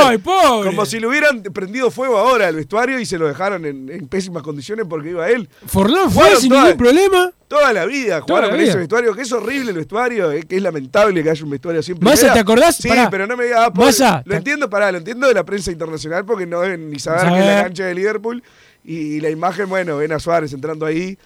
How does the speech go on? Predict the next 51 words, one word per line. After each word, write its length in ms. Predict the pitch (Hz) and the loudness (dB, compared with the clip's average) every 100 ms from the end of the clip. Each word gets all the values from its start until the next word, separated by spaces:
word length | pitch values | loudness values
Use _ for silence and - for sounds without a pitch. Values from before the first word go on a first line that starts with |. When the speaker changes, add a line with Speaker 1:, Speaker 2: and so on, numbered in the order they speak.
| - | -2
Speaker 1:
No, 160 | 240 226 | 2 4
y 40 | |
Speaker 2:
Es 100 | 202 | 8
Speaker 1:
con, 80 | 220 | 6
Speaker 2:
gracioso. 340 | 185 185 240 | 6 4 4
Speaker 1:
pará, 200 | 294 131 - - | 4 0 -8 -10
y 100 | 196 | -2
la 160 | 226 | 0
prensa 320 | 185 359 349 269 | 0 -2 -2 -6
con 180 | 214 | -6
la 100 | 185 | -4
demagogia 460 | 180 180 208 311 208 | -4 0 2 0 -2
toda 160 | 226 214 | 0 0
la 100 | 180 | 2
vida, 140 | 175 | 0
cuando 200 | 165 170 | -2 -4
los 120 | 165 | -4
grandes, 400 | 180 226 196 139 | 0 0 -2 -6
y 60 | 127 | -8
estaba 300 | 147 185 165 | -4 -4 2
mal, 240 | 208 180 | 2 4
no 80 | 190 | 2
salían 240 | 180 202 | 2 2
en 60 | 180 | 0
Centenario, 360 | 147 156 196 165 | -4 -6 -4 -4
¿te 80 | |
acordás? 240 | 139 151 190 | -6 -6 -6
Peñarol 280 | 160 147 156 | -6 -6 -6
y 20 | |
Nacional 260 | 123 170 | -6 -10
siempre 220 | - 175 135 | -10 -14 -8
jugaban 160 | 156 | -6
en 60 | 139 | -6
Centenario 420 | 131 151 170 147 | -8 -6 -6 -6
todos 120 | 147 | -8
los 80 | 131 | -8
partidos. 300 | 135 131 156 _ _ _ _ _ _ | -10 -14 -16 _ _ _ _ _ _
Y 120 | - 165 | -12 -10
la 80 | 165 | -8
demagogia 320 | 160 208 240 | -6 -8 -4
de 100 | 202 | -4
la 60 | |
prensa, 200 | 180 196 | -4 -4
no, 160 | 190 214 | -2 0
los 160 | 175 - | -2 -4
chicos 280 | 247 208 180 | -6 -4 -4
tienen 240 | 220 185 | -2 -2
derecho 640 | 151 165 226 180 247 262 - _ _ - | -4 -2 -2 -2 -4 -4 -6 _ _ -14
a 200 | 143 165 | -4 0
ir 320 | 214 262 277 _ _ _ | 2 0 -4 _ _ _
a, 680 | 147 156 147 143 135 131 | -16 -12 -12 -12 -12 -14